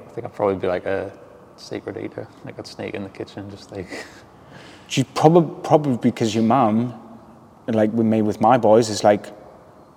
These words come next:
Speaker 2: "You can only have one mind."
Speaker 1: Mm-hmm.
Speaker 2: And then that's like, "Fucking hell, I'm gonna get two."
Speaker 1: <laughs>
Speaker 2: Because you're a kid.
Speaker 1: Yeah.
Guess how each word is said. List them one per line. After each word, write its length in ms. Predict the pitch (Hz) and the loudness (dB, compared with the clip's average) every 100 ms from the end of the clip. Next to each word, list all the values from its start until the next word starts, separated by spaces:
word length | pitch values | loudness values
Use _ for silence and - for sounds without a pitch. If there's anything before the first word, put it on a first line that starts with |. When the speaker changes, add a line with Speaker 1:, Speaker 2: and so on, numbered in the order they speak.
| - - _ - _ _ - | -20 -20 _ -20 _ _ -8
Speaker 2:
"You 140 | 113 | -6
can 100 | 110 | -4
only 180 | 104 107 | -2 2
have 160 | 107 110 | 2 4
one 160 | 120 | 2
mind." 360 | 113 101 104 - - - - - | 4 0 -2 -6 -14 -20 -20 -14
Speaker 1:
Mm-hmm. 180 | 113 98 | -12 -6
Speaker 2:
And 100 | 113 | 0
then 140 | 117 113 | 2 2
that's 260 | 107 - | 2 2
like, 240 | 113 104 - | 0 0 -6
"Fucking 340 | - 107 104 | -14 -14 -12
hell, 180 | 101 95 95 | -10 -10 -10
I'm 140 | 98 | -10
gonna 120 | 98 | -10
get 160 | 95 - | -10 -8
two." 260 | 110 120 127 - 87 | -2 -2 -2 -12 -14
Speaker 1:
<laughs> 240 | - - - | -14 -8 2
Speaker 2:
Because 260 | 156 139 131 | 2 4 2
you're 100 | 117 | 2
a 40 | |
kid. 320 | - 135 156 - - - | 2 2 2 -8 -16 -14
Speaker 1:
Yeah. 220 | 104 | -14